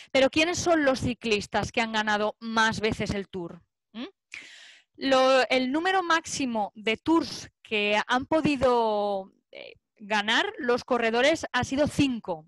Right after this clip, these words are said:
¿eh? Tenemos pentacampeones. En primer lugar,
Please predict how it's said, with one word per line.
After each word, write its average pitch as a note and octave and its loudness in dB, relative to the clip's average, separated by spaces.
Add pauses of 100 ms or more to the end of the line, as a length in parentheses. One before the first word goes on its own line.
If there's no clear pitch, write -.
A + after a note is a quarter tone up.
¿eh? D4+ -4 (400)
Tenemos C4+ -2 (600)
pentacampeones. A3+ 0 (1160)
En B3+ -2
primer C#4 2
lugar, G4 2